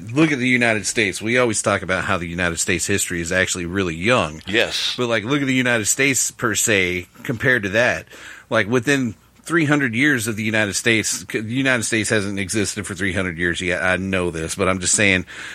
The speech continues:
Speaker 1: roughly, the two hundred and fifty years that it has existed, like, look at how much <laughs> the United States has gone through and changed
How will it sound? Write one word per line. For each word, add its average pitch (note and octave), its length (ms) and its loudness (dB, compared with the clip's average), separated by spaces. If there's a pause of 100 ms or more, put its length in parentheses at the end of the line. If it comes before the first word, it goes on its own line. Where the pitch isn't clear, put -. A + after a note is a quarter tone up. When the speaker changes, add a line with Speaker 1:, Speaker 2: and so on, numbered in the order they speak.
(100)
Speaker 1:
roughly, A2 540 2 (240)
the B2+ 140 0
two E3+ 220 2
hundred D3 180 4
and A#2 120 0
fifty C#3+ 240 0
years G#2+ 240 4
that G#2 100 0
it F#2 80 2
has C3 280 4
existed, F#2+ 680 -2 (360)
like, G2+ 220 2
look C#3+ 200 2
at A2+ 80 0
how C3 220 4
much B2+ 360 2
<laughs> - 480 -6
the D3 220 4
United C3 460 2
States B2 280 2
has G#2 140 -4
gone A2+ 300 2
through G2+ 360 -2 (340)
and A2 200 2
changed G#2 760 2